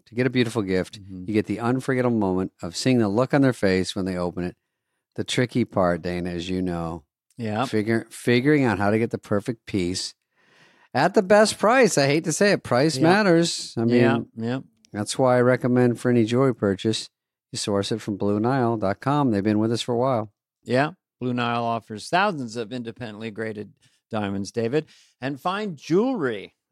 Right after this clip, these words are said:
Speaker 2: at prices significantly below traditional retail.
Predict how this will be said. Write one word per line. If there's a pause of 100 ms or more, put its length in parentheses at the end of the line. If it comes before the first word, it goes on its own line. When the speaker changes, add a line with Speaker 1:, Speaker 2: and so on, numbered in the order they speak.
Speaker 2:
at (340)
prices
significantly (100)
below
traditional
retail.